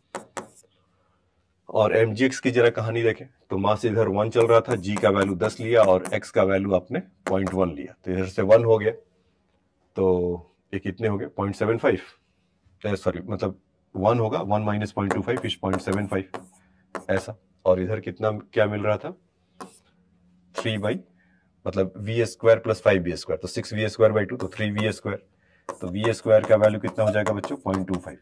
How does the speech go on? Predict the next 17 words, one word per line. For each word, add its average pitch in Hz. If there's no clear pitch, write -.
तो 95
V 104
equal 107
to 104
कितना 107
हो 107
गया, 117
पॉइंट 92
फ़ाइव 107
meter 101
per 101
second। 90
तो 87
ये 107
आपका 147
आसानी 95
से 92